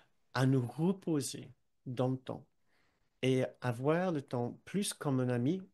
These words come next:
comme Jésus n-, nous dit dans ce dernier passage que vous, je vous ai lu, le, le temps est ton ami. Ça m'avait vraiment, euh,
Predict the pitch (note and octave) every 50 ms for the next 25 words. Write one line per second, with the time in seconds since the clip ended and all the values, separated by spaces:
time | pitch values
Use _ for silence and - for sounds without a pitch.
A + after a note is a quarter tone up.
0 | _ _ - C3 B2 A2+ A2+ C3 B2 A#2 C3 B2+ A#2+ A#2+ B2 - _ _ _ -
1 | C3+ C3 C3 A#2+ A2 C3+ D#3 F3 D#3+ C#3+ C3 A#2+ A2+ - - B2+ A2 B2 B2 B2+
2 | B2+ A#2 A2+ - B2 A2+ - - A2+ A2 A2 - - - _ _ _ _ - -
3 | A#2 A2+ A2 G#2+ A2+ A#2 A2 A#2 A2+ A2 A#2 A2+ A2 A#2+ G#2+ G#2+ A#2+ C#3+ E3+ F3+
4 | - A#2+ A#2 B2+ B2 _ _ _ - - A#2 A2 _ _ D3+ D3 D3 - - -
5 | - - _ _ - C3+ C3 A#2 G#2+ G2+ G#2+ B2 E3 - _ - - - - -
6 | - - - - - - - _ _ - - B2+ A#2+ A#2+ A#2 A#2 B2 A#2+ A#2 B2
7 | C#3+ C#3+ C3+ B2+ B2+ A#2+ - - - _ - A#2 A#2+ A#2+ A#2 A#2